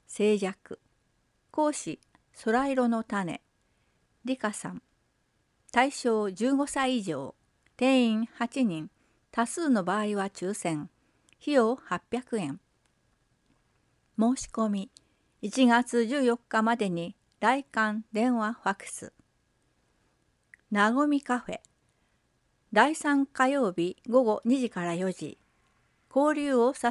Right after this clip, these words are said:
える憩いの場。なごみスペース。第二、第三、第四木曜日、午前九時三十分から十一時三十分。お話や折り紙。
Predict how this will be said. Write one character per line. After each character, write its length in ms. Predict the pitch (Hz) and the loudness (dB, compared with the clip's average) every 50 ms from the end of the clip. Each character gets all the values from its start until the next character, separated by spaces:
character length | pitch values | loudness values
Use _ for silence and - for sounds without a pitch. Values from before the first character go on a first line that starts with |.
| - - | -2 -2
え 180 | 233 226 226 226 | -2 -2 -2 -2
る 200 | 226 214 208 - | -2 -4 -4 -6
憩 280 | 196 - - 208 202 | -6 -4 -2 -2 0
い 20 | 185 | -2
の 160 | 175 165 156 | -2 -4 -6
場。 200 | 151 151 135 - - _ _ _ _ _ _ _ _ _ _ _ _ _ _ _ _ _ _ _ _ _ _ _ _ _ _ _ | -6 -8 -10 -10 -12 _ _ _ _ _ _ _ _ _ _ _ _ _ _ _ _ _ _ _ _ _ _ _ _ _ _ _
な 200 | - 202 214 226 | 0 2 4 4
ご 140 | 247 277 294 | 4 4 4
み 140 | 285 277 277 | 4 2 2
ス 160 | - - - | 0 -2 -4
ペ 220 | - - 262 240 226 | -2 -2 0 0 -2
ー 40 | |
ス。 300 | 233 - - - 160 - _ _ _ _ _ _ _ _ _ _ _ _ _ _ _ _ _ _ | -4 -6 -10 -10 -12 -12 _ _ _ _ _ _ _ _ _ _ _ _ _ _ _ _ _ _
第 300 | 220 220 247 269 269 269 | 2 2 4 4 4 4
二、 200 | 247 240 233 220 | 4 2 2 0
第 220 | - 208 233 285 302 | 0 0 0 0 -2
三、 400 | - - 247 247 240 240 247 233 | -2 -2 0 0 0 0 -2 2
第 280 | 226 214 254 277 262 | 2 4 4 4 2
四 200 | 262 254 247 247 | 0 0 0 2
木 240 | 233 233 240 - 262 | 2 0 0 -2 -2
曜 200 | 269 277 247 196 | 0 0 0 0
日、 260 | 175 160 165 - - _ _ _ _ - | -2 -4 -6 -8 -10 _ _ _ _ -2
午 160 | 214 233 262 | 0 2 2
前 220 | 247 226 208 196 202 | 2 2 0 -2 -4
九 140 | - - 277 | -6 -8 -6
時 120 | 262 247 | -6 -6
三 240 | 247 - 262 277 277 | -4 -2 0 0 0
十 120 | 277 277 269 | 0 -4 -6
分 280 | - - 220 220 214 | -8 -8 -6 -6 -6
か 160 | - - 196 | -4 -4 -2
ら 200 | 190 175 175 - - _ _ _ - | -2 -2 -4 -6 -8 _ _ _ -8
十 220 | 185 220 254 277 | -6 -4 -4 -4
一 220 | 277 - - 262 233 | -6 -8 -8 -8 -6
時 160 | - 226 254 | -4 -6 -6
三 260 | - - 202 214 214 | -4 -4 -4 -2 -2
十 140 | 202 214 214 - _ | -4 -6 -8 -12 _
分。 240 | _ - 143 123 - - _ _ _ _ _ _ _ _ _ _ _ _ _ _ _ _ | _ -8 -8 -8 -10 -12 _ _ _ _ _ _ _ _ _ _ _ _ _ _ _ _
お 100 | - 202 | -2 0
話 500 | 202 240 285 269 254 254 254 - - 240 | 0 2 2 2 2 0 -2 -4 -4 -2
や 180 | 233 226 220 214 | -2 0 0 -2
折 160 | 226 233 277 | -2 -4 -4
り 60 | 254 220 | -4 -4
紙。 260 | 175 156 147 - | -6 -6 -8 -10